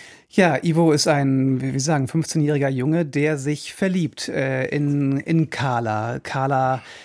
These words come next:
ähm, ist ein bisschen älter, zwei Jahre älter, und im Ferienlager verliebt er sich in sie. Und, ähm, während sie sich küssen, ähm,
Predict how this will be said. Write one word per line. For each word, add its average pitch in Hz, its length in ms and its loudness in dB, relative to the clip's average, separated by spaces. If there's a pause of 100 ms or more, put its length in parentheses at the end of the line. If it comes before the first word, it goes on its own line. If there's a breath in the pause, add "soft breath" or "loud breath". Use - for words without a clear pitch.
(140)
ähm, 139 380 0
ist - 260 -4
ein 151 140 0
bisschen 175 240 2
älter, 160 480 2
zwei - 180 0
Jahre 160 240 0
älter, 135 400 0
und 135 160 -2
im 147 80 0
Ferienlager 147 640 0
verliebt 135 300 -6
er 127 80 -2
sich 120 220 -8
in 123 120 -2
sie. 113 300 -2
Und, 127 760 -2
ähm, 127 540 0 (320)
während 175 260 2
sie 185 100 0
sich 180 180 -2
küssen, 120 480 -2 (500 loud breath)
ähm, 147 640 2